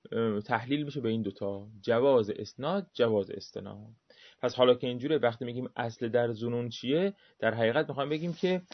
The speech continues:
آیا اصل در ظنون جواز اسناد و استناده یا نه عدم جواز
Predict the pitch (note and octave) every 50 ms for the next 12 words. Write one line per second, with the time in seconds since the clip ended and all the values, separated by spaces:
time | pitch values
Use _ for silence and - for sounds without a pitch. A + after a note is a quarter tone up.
0 | - - - - - C#3+ D#3 D3+ A#2+ - - B2+ A#2+ A#2 - B2 A#2+ A#2+ A#2 A#2
1 | A2+ A2 G#2 G#2 - - _ _ _ - A#2+ G#2+ A#2 A#2 C3 D3+ D3+ A#2+ F#2 -
2 | _ _ - - - _ _ _ A2+ A#2+ A#2 A2+ A2+ C3+ D3+ D#3 D3+ B2 B2 -
3 | - A2+ G#2 - - A2 A2 A2 G#2+ A2 A2 - - - G#2 A2 B2+ D3+ D#3 F3+
4 | F#3 F#3+ F#3+ F3+ - _ _ _ _ _ _ - _ - A2+ A2+ A#2 C3+ C#3+ A#2+
5 | F#2 - - _ _ _ - A#2+ B2 B2+ C#3 D#3+ D3+ B2 G2 G2+ A2 G2+ G2+ G2+
6 | G2 G2 G2 G#2